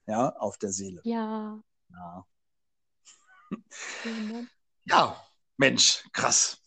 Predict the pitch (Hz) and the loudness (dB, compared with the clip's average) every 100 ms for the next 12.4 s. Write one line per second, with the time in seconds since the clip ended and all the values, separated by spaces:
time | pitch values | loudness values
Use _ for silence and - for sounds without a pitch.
0 | - - 143 - 160 - - 262 302 349 | -8 0 2 6 6 6 -2 2 2 4
1 | 302 311 - 349 320 262 254 269 262 262 | 2 2 2 2 2 2 4 4 6 4
2 | 240 240 - - 220 226 240 233 240 220 | 4 -2 -8 -4 -4 -2 -4 -2 0 0
3 | 208 - _ _ - 208 208 202 196 - | 0 -6 _ _ -6 -2 -2 -4 -6 -4
4 | 196 196 202 208 196 196 196 196 190 - | -2 -4 -4 -6 -4 -6 -6 -8 -8 -10
5 | 196 190 _ 185 185 185 185 196 208 220 | -10 -12 _ -10 -8 -8 -8 -4 -2 -2
6 | 185 - 185 185 185 196 - 220 - 226 | -4 -8 -12 -10 -10 -10 -8 -10 -2 -2
7 | 226 220 220 233 254 - - 220 220 262 | 0 -2 -2 -2 -4 -8 -6 -2 -2 -2
8 | - _ _ _ 226 214 254 262 220 208 | -6 _ _ _ 0 2 4 4 2 0
9 | 226 254 214 220 208 202 208 214 208 220 | 2 2 2 0 0 -2 -4 -4 -6 -4
10 | 220 220 208 208 - 233 226 226 208 196 | -4 -6 -8 -10 -2 -2 -2 -4 -4 -4
11 | 202 - 233 208 208 - 202 214 220 214 | -6 -6 -6 -4 -6 -6 -6 -4 -4 -4
12 | 190 185 180 - | -6 -6 -8 -12